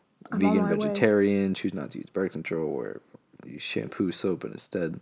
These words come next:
Speaker 2: Yeah.
Speaker 1: I'm
Speaker 2: No
Speaker 1: on my way.
Speaker 2: television in your home.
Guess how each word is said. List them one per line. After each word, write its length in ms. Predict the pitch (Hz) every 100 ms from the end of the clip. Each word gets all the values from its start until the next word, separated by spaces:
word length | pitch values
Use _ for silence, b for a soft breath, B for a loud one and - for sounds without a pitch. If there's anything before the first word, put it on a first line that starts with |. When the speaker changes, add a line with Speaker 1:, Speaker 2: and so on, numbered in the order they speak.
| b b b b b b b b b b _ _ -
Speaker 2:
Yeah. 300 | 95 60 - - _ _ _ _ _ _ _ _ -
Speaker 1:
I'm 80 |
Speaker 2:
No 80 | 214
Speaker 1:
on 60 | -
my 160 | 262 233
way. 140 | -
Speaker 2:
television 400 | 190 190 - 95
in 100 | 92
your 80 | 92
home. 500 | - 92 90 90